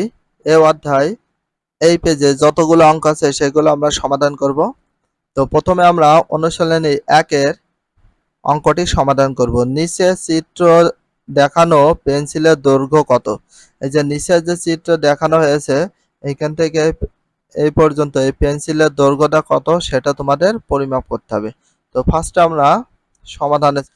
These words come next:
এখানে দেখো, এখানে কমা ইউজ করব। দৈর্ঘ্য মাপার দাগটা স্কেলের ক্ষুদ্রতম এক ঘর। এক ঘর বলতে আমরা কতকে বুঝি? এখানে এক ঘর বলতে কয় সেন্টিমিটারকে বুঝি? এক একটা হচ্ছে এক সেন্টিমিটারকে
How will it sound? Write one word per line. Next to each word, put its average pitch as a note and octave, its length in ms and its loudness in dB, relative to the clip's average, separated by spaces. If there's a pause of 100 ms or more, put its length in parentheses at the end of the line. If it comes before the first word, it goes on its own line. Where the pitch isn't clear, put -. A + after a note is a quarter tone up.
(220)
এখানে F#3+ 300 0 (100)
দেখো, D#3 260 0 (240)
এখানে D#3+ 380 -2 (240)
কমা D#3 240 2
ইউজ D#3 260 -2 (100)
করব। D3+ 180 0 (220)
দৈর্ঘ্য D#3+ 400 0
মাপার E3+ 320 0 (120)
দাগটা D3 540 2 (600)
স্কেলের F#3 540 -2 (100)
ক্ষুদ্রতম E3 520 -2 (180)
এক D3 80 -2 (120)
ঘর। B2 180 0 (640)
এক C#3+ 140 0 (100)
ঘর F3 180 2
বলতে F3 320 -2
আমরা E3 240 2 (180)
কতকে D#3+ 420 -4
বুঝি? F3 240 -2 (520)
এখানে D3 320 -2 (140)
এক D3 240 2
ঘর D#3+ 120 2 (100)
বলতে E3 240 -2
কয় D#3+ 240 4
সেন্টিমিটারকে D#3 720 -4
বুঝি? C3+ 240 -4 (200)
এক - 80 -6 (100)
একটা - 240 -10
হচ্ছে D#3 220 -6 (280)
এক D3 100 -4
সেন্টিমিটারকে D3 800 -4